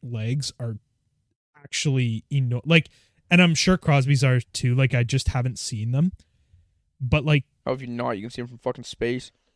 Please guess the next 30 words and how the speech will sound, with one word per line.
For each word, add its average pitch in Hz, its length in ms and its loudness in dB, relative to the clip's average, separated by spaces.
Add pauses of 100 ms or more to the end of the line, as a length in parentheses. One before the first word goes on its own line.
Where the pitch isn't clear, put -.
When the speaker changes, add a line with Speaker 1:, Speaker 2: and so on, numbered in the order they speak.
(220)
Speaker 1:
Well, 113 280 -6 (300)
I 117 40 -2
mean, 95 240 -6
yeah, 85 260 -10
but, - 200 -12
like, 82 340 -12 (840)
I 92 40 -20
don't 82 120 -12
know. 80 140 -8 (160)
You 143 120 2
look 175 120 4
at 165 80 2
Saquon, 123 500 -2
you're 120 100 -2
like, 104 260 -4
"That's 98 180 -8
just - 240 -10
not 98 240 -6 (160)
human." 92 540 -8 (240)
Speaker 2:
I 160 120 6
just 190 140 -4
wanted 269 240 2
on 135 220 2
record 143 460 -4 (460)
that 139 260 8 (160)
early 160 300 6
on 127 240 6
in 135 80 0
the 117 80 0
podcast 123 600 2